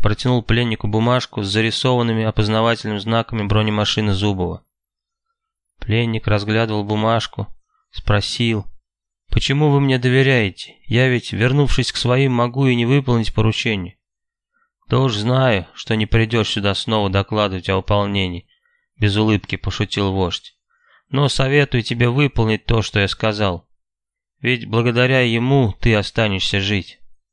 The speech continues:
"Масуд, лично отведешь его до последних наших постов. Проследи, чтобы живым ушел. Да спроси-ка его, кем он работает у Шурави".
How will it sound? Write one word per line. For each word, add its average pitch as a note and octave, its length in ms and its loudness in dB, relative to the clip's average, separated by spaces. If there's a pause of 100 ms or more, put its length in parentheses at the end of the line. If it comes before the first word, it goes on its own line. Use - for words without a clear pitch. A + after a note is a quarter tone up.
(880)
"Масуд, A2 560 0 (420)
лично B2 380 0
отведешь A#2 540 -2
его A2 80 0
до G#2 120 2
последних A2+ 580 -2
наших A2+ 360 -2
постов. G#2 580 -2 (520)
Проследи, A#2+ 540 0
чтобы A2+ 320 -2
живым A#2+ 400 2
ушел. G2+ 440 -2 (320)
Да G#2 120 0
спроси-ка - 680 -2
его, G#2 380 -2 (440)
кем B2+ 260 -4
он A#2 100 -4
работает A2 560 -2
у G2+ 40 -2
Шурави". G#2 580 -2